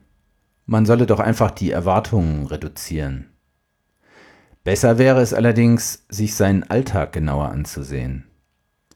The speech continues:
Es ist unmöglich, im Urlaub das nachzuholen, was man im übrigen Jahr verpasst zu haben glaubt. Müssen denn während des Jahres alle Verpflichtungen wirklich sein?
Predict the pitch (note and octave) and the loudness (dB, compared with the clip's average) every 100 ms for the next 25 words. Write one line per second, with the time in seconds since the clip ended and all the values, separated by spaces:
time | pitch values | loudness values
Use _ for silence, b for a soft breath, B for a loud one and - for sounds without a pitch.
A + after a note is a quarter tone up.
0 | _ _ _ _ _ - B2 D3+ - _ | _ _ _ _ _ -4 -2 -2 -10 _
1 | - D#3+ G#2 D#2+ - E2 - - F2+ F2 | 2 4 6 2 0 -8 -8 -8 -4 0
2 | G2+ G#2+ F2 - G2+ A2 G2+ G2 - - | 4 4 4 2 0 2 2 2 0 -6
3 | E2+ G2 F#2+ G2 - - F2+ - E2 D#2 | -2 2 4 2 0 -2 -2 0 0 0
4 | - D#2+ - - C#3 - A2 F#2 E2 D#2+ | -2 -4 -4 -2 -2 0 0 2 4 2
5 | - G2+ - A#2 A2+ - D#2+ C#2+ C2 C#2 | 0 -4 -2 -2 -2 -6 -6 -4 -4 -4
6 | C2+ C2 A#1+ - - _ _ _ _ _ | -4 -6 -8 -14 -20 _ _ _ _ _
7 | _ _ _ _ _ _ _ _ _ _ | _ _ _ _ _ _ _ _ _ _
8 | - G#2+ C3+ C#3+ A#2+ A2+ A2 G#2+ - _ | 0 2 4 4 4 6 6 4 0 _
9 | _ _ _ - E2+ G2 G#2+ F#2+ - F#2+ | _ _ _ -4 0 4 2 2 0 2
10 | F2+ E2+ F2+ - - - A2 A2 G#2 - | 4 2 -2 -4 -8 -2 0 0 -2 -2
11 | A2+ - G2+ F#2 F2+ - G2 - E2+ G2+ | -4 0 0 2 0 -2 -8 -4 0 4
12 | A2 A2 | 2 0